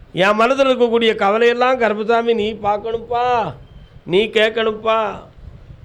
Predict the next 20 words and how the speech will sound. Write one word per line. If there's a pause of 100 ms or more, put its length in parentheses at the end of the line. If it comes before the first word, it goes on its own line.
என்
உள்ளத்துல
இருக்கக்கூடிய
நல்லுணர்வையும்
வேதனை
உணர்வையும்
நீ
தொட்டுறணும். (500)
அதனால
நாங்க
புண்ணியம்
அடைஞ்சிடணும்னு
எல்லாரும்
வந்திருக்கீங்களே. (580)
உங்க
மனசுல
இருக்கக்கூடிய
அடக்கம்
மிகுந்த
நல்லுணர்வை